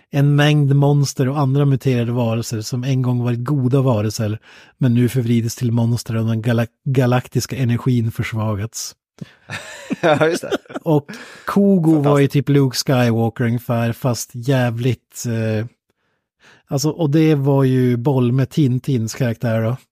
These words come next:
Speaker 1: Eh, ha-, han, han hade ju det coolaste skeppet,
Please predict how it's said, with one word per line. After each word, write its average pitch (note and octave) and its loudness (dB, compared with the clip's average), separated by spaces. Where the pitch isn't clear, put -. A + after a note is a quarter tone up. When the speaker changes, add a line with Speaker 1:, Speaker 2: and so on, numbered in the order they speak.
Speaker 1:
Eh, B3 -14
ha-, D#3 0
han, D3 0
han D#3+ 0
hade D3 2
ju C#3+ 2
det C#3 -2
coolaste D#3+ 0
skeppet, - -2